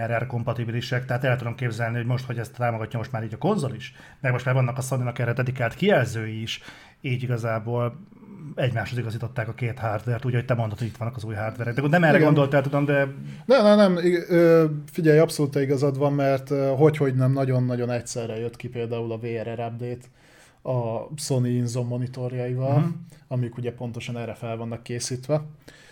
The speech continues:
Speaker 2: Úgyhogy, ö, igen. Ö, én, én itt inkább azért tértem ki erre a kettő dologra, mert mind a kettő afelé mutat, hogy, ö, valami új hardveres megoldás kell, ami ezt támogatja. Szerintem ezt a mostani mellett nem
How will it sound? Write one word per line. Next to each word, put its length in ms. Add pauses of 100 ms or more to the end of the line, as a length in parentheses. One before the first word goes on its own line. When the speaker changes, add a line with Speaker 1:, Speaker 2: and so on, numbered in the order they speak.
(220)
Speaker 2:
Úgyhogy, 580
ö, 240 (180)
igen. 400 (220)
Ö, 280 (100)
én, 200
én 220
itt 140
inkább 260
azért 300
tértem 540
ki 160
erre 180
a 80
kettő 340
dologra, 580 (320)
mert 380
mind 160
a 60
kettő 300
afelé 360
mutat, 440
hogy, 460
ö, 280
valami 340
új 160
hardveres 520
megoldás 540
kell, 220
ami 180
ezt 260
támogatja. 680
Szerintem 440
ezt 160
a 40
mostani 340
mellett 380
nem 480